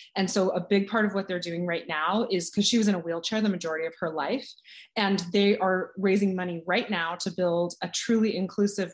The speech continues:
playground that's inclusive for children of all different abilities. And they're also trying to raise awareness of what it means to be inclusive for people with varying abilities. And then I think I would also give to World Vision, because they're doing so much in terms of just being on the ground.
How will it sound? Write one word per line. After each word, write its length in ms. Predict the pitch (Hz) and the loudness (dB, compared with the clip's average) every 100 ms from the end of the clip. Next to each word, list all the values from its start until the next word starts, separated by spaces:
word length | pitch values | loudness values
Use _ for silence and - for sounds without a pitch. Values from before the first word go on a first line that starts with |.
| _ | _
playground 520 | 214 208 147 143 240 | 0 0 0 0 0
that's 220 | 233 196 | 0 -4
inclusive 420 | 175 170 170 175 165 | -4 -6 -6 -6 -4
for 140 | 175 175 | -4 -2
children 400 | - 175 170 165 | 0 0 -2 -4
of 100 | 156 | -2
all 200 | 180 185 | 2 2
different 360 | 190 175 170 - | 2 -2 -6 -6
abilities. 600 | 160 147 147 156 233 277 | -4 -2 -2 0 0 0
And 100 | 185 | 2
they're 100 | 180 | 2
also 300 | 180 185 - | 2 0 -2
trying 260 | 180 180 170 | -2 -2 -2
to 40 | 165 | -4
raise 220 | 160 156 | -4 -4
awareness 540 | 151 165 180 185 175 | -2 0 0 0 -4
of 80 | 160 | -6
what 140 | 165 160 | -4 -6
it 60 | - | 0
means 320 | 220 233 226 | 2 4 2
to 100 | 175 | -6
be 260 | 170 156 143 | -6 -10 -10
inclusive 580 | - - 143 - 233 - _ - | -14 -10 -10 -2 -2 -2 _ -4
for 280 | 170 147 - - - - | -2 -2 -6 -18 -20 -2
people 240 | 190 160 | 0 0
with 160 | 156 - 175 | -2 -6 -4
varying 540 | 175 160 151 151 147 | -2 -2 -4 -6 -6
abilities. 680 | 170 165 151 151 247 370 - - - - - _ | -6 -4 -6 -2 -2 -4 -10 -18 -20 -20 -20 _
And 240 | 240 240 233 | 0 4 4
then 200 | 254 302 | 6 4
I 80 | 302 | 4
think 180 | 320 359 | 4 2
I 80 | |
would 100 | 440 | 4
also 220 | 311 294 302 | 2 0 -4
give 160 | 269 | -4
to 100 | 254 | -2
World 340 | 214 185 196 180 | -2 0 -2 -2
Vision, 320 | 160 160 160 | -4 -4 -8
because 260 | 170 190 180 | -6 -6 -2
they're 140 | 185 | -2
doing 260 | 190 196 196 | 0 0 0
so 320 | - 214 214 | -2 0 2
much 300 | 214 190 - | 2 0 -2
in 100 | 185 | -4
terms 320 | 175 160 160 | -6 -8 -8
of 80 | 160 | -8
just 220 | 170 - | -8 -6
being 200 | 170 170 | -4 -2
on 120 | 160 | -2
the 80 | 165 | -6
ground. 580 | 151 170 143 175 254 311 | -2 0 2 2 2 2